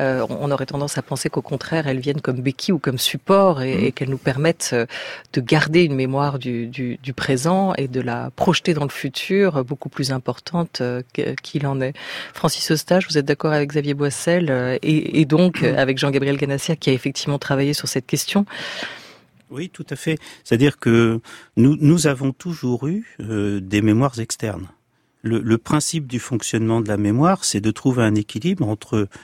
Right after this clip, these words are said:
Speaker 3: notre mémoire interne, celle qui fait la synthèse, celle qui, qui nous permet de défendre, euh, une argumentation, et puis des mémoires externes. Et l'écriture, c'est un bon exemple, l'écriture et tout ce qu'elle permet,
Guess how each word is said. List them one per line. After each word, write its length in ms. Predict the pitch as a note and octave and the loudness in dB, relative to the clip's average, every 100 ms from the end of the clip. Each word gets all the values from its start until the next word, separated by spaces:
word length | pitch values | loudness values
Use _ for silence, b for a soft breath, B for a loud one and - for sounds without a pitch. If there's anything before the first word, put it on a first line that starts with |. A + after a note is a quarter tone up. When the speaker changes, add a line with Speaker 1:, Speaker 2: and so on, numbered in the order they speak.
| B - | B -2
Speaker 3:
notre 220 | A2 - | -2 2
mémoire 320 | G#2+ G#2+ G2 | 2 4 2
interne, 380 | G2 - F3 G3+ | 0 0 -2 -2
celle 220 | - G2 | -4 -6
qui 120 | - | -8
fait 160 | - - | -8 -6
la 120 | F2+ | -4
synthèse, 500 | - G2 G2 E3+ G3+ | -2 -4 -2 -2 -2
celle 240 | - G2 - | -4 -8 -8
qui, 180 | G#2 - - - | -12 -10 -10 -10
qui 160 | - A2 | -10 -2
nous 100 | G2+ | -2
permet 360 | - G2 G2+ G2+ | 0 -2 0 -2
de 80 | |
défendre, 600 | F#2 F#2+ - A2 A2 G#2 | -2 -6 -4 -2 -2 -4
euh, 160 | F#2 F#2+ b b b | -10 -12 b b b
une 120 | G2+ | 0
argumentation, 840 | G#2 G#2+ G2+ G2+ - F#2+ - F3+ A3+ b b b _ | 0 0 -2 -2 -2 -6 -2 -2 -2 b b b _
et 100 | C3+ | -8
puis 180 | - F3+ | -4 0
des 120 | C#3 | 2
mémoires 360 | A2 A2 C#3 C3 | 2 2 0 0
externes. 500 | B2+ - C3+ A2 G#2+ b b b b _ | -4 -2 -4 -4 -8 b b b b _
Et 380 | A#2 A2+ A2+ A2+ | 4 6 4 2
l'écriture, 840 | B2+ C#3 - - - - A3 A#3+ | 2 2 2 -6 -4 2 2 2
c'est 220 | - - A2 | -2 0 2
un 120 | G#2 | 2
bon 280 | G#2+ D3 D3 | 6 6 8
exemple, 800 | A#2 A2+ D3 F#3 - - G#2+ | 4 2 4 4 0 -6 -4
l'écriture 560 | G2 G2+ - G#2 B2+ G#2+ | 0 -2 -2 -4 -2 -2
et 80 | F2+ | -2
tout 160 | - | -4
ce 100 | G#2 | -8
qu'elle 200 | - F#2+ | 0 0
permet, 480 | - A2 B2 D3 D#3+ | 0 0 4 4 4